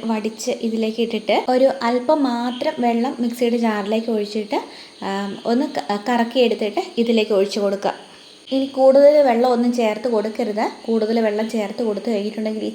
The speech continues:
ചാറ് വല്ലാതെ ലൂസായി പോകും കേട്ടോ. ഇനി ഇതിനെ നല്ലപോലെ ഒന്ന് ഇളക്കി യോജിപ്പിച്ചതിന് ശേഷം തീ ഹൈ ഫ്ലെയിമിൽ തന്നെ ഇട്ടിട്ട് ഒരു രണ്ട് മിനിറ്റ് നേരത്തേന് നല്ലപോലെ ഒന്ന് തിളപ്പിച്ചെടുക്കാം.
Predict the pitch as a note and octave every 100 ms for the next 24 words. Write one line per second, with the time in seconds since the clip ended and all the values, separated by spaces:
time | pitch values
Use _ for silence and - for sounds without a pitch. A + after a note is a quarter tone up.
0 | A3+ G3 G3 G#3+ G3 G3 G#3 A3 G#3 G#3
1 | G3 F#3+ F#3 F3+ F#3+ A3 F3+ - - -
2 | - C#4 C#4+ C#4+ A#3+ A#3 D4+ B3 A#3 A3+
3 | A#3+ A#3+ C4+ A#3 A3+ B3+ G#3 A3 A3 B3
4 | G#3+ G#3+ B3 C4 B3+ B3+ B3+ B3+ G#3+ G3+
5 | C4+ F#4 - - _ - C#4+ D4 C4 A#3+
6 | B3 B3+ A3+ A3+ A3+ A3 G#3+ A#3 G#3 A#3
7 | A3 G#3+ C#4+ - - - B3 B3+ B3 C#4
8 | D#4 A3+ G#3 A3 G#3+ G3+ G3+ G#3+ A3 D4+
9 | - G#3+ G#3 A3+ A3 G#3+ A3+ B3 A3 G3+
10 | G3+ A#3+ A3+ G3 F#3+ G3+